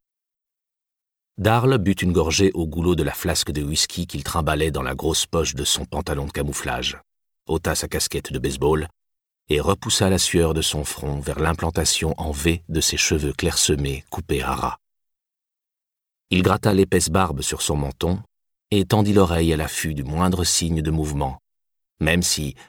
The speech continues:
comme au cours des deux derniers soirs, il n'avait toujours rien vu ni entendu, hormis des écureuils. Dès que le soleil disparut derrière le versant ouest,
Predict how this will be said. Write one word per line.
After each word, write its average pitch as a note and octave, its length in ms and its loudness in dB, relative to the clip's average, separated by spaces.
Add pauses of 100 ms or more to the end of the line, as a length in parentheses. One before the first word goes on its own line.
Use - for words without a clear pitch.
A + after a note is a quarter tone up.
(220)
comme D2+ 180 0
au D2 60 -2
cours C#2+ 240 -4
des C#2 100 -4
deux D2 140 -2
derniers C#2+ 260 -4
soirs, F2+ 420 2 (440)
il F2 160 4
n'avait E2+ 200 4
toujours F#2 360 2
rien F2 240 2
vu C#2+ 340 -4
ni D#2+ 260 2
entendu, F#2+ 580 2 (220)
hormis F#2 400 4
des D2 200 0
écureuils. - 560 -6 (1300)
Dès F#2+ 140 2
que A#2+ 140 0
le A2+ 80 4
soleil E2 340 2
disparut D2+ 420 -2
derrière C#2+ 300 -2
le C2+ 80 -2
versant - 340 -4
ouest, D2 440 -2